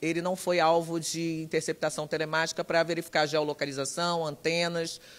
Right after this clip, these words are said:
do Benjamin, pra se confirmar se ele participou ou não. Foi feita uma simples extração sem a ferramen-, sem a utilização de ferramentas forenses das provas recolhidas com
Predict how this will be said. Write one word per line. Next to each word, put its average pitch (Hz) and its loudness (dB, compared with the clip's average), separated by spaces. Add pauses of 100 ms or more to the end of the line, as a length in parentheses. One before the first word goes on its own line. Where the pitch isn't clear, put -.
(120)
do 180 4
Benjamin, 165 0
pra 165 0
se - -4
confirmar 151 -2 (120)
se - -2
ele 156 2
participou 160 2
ou 175 6
não. 127 0
Foi 143 -2
feita 156 0
uma 156 0
simples 165 -6
extração 147 -2 (280)
sem 208 2
a 202 0
ferramen-, 156 0
sem 165 0
a 175 0
utilização 147 -2
de 135 -10
ferramentas 131 -4
forenses 143 -2 (320)
das 160 4
provas 151 4
recolhidas 151 0
com 165 0